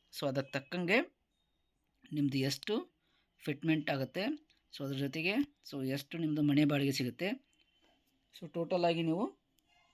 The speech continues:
ಗ್ರಾಸ್ ಸ್ಯಾಲರಿನ ಎಷ್ಟು ತೊಗೋತೀರಾ ಅಂತ ಇಲ್ಲಿ ನಿಮಗೆ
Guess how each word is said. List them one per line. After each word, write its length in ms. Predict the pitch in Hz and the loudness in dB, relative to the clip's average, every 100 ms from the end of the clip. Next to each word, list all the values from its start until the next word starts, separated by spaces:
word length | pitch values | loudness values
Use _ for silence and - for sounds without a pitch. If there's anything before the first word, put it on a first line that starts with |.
| _ _ _ _ - | _ _ _ _ -8
ಗ್ರಾಸ್ 260 | 139 151 - | -2 -2 2
ಸ್ಯಾಲರಿನ 340 | 147 143 156 311 330 | 2 4 2 2 0
ಎಷ್ಟು 200 | 151 - | -6 -6
ತೊಗೋತೀರಾ 420 | 135 131 139 185 | -6 -6 -4 -2
ಅಂತ 160 | 247 - - - _ _ _ - | -2 -2 -4 -8 _ _ _ -6
ಇಲ್ಲಿ 180 | 156 | -2
ನಿಮಗೆ 280 | 151 139 147 | 2 4 4